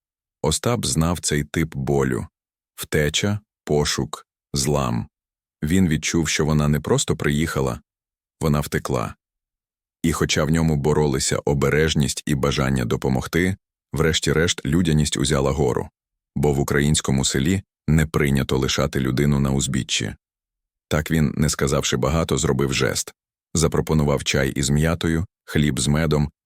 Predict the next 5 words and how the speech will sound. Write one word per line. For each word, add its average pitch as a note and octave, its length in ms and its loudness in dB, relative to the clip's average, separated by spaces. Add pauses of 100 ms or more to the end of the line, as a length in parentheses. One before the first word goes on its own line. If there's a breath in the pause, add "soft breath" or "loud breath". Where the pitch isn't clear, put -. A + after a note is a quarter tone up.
(160)
і D2 80 2
обіцянку D2 640 2
допомогти C#2+ 580 0
знайти D2 360 0
механіка. A#1 720 -4